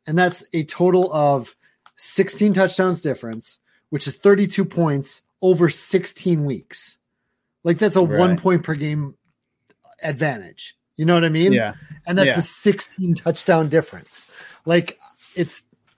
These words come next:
Speaker 1: it's, it's really not a big deal to me, four points to six points. Um,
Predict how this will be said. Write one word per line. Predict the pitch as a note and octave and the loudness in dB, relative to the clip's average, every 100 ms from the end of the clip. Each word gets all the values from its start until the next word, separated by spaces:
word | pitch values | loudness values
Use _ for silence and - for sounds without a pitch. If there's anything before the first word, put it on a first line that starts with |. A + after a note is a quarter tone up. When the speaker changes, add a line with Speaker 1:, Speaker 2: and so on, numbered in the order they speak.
| _ - _ _ _ | _ -20 _ _ _
Speaker 1:
it's, | F3+ F3 - | -6 -6 -6
it's | F#3 F3 | -6 -2
really | F3 G#3 A3+ | 4 6 6
not | G3 E3+ D#3+ E3 - | 4 4 2 -2 -6
a | E3+ | -6
big | D3 D#3+ B2+ | 0 0 0
deal | D3+ D3+ | -2 -2
to | D3 | -4
me, | D3 C#3+ | -4 -6
four | - D3+ | -4 -4
points | C#3+ C#3 B2+ - | -4 -8 -10 -8
to | C#3 | -10
six | - B2+ - | -8 -10 -12
points. | A#2 G2+ F#2 - - _ C#3 | -14 -14 -16 -18 -20 _ -12
Um, | B2+ A#2+ A2 G#2+ | -8 -8 -8 -10